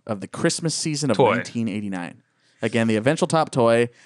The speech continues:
Speaker 1: of nineteen eighty-nine was released overseas on April twenty-first, later coming stateside on July thirty-first. It quickly created an entirely new genre of toys.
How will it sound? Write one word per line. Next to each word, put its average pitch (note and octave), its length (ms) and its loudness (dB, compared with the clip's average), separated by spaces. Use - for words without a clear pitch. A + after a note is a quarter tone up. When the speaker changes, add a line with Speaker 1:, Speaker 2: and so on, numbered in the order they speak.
Speaker 1:
of G#2+ 80 -4
nineteen C3 300 0
eighty-nine A2 280 0
was G#2+ 160 -2
released A2 320 -2
overseas D3+ 380 0
on G2+ 140 -4
April D#3 200 0
twenty-first, G3+ 460 0
later A#2+ 220 2
coming A#2+ 240 0
stateside B2 420 0
on A2 120 2
July A2 260 2
thirty-first. A#2+ 560 -2
It G#2 120 -4
quickly F3+ 360 -2
created B2+ 440 0
an A2+ 120 -4
entirely A#2 560 -2
new G#2+ 200 -2
genre F#2+ 400 -4
of G2 200 -8
toys. - 580 -14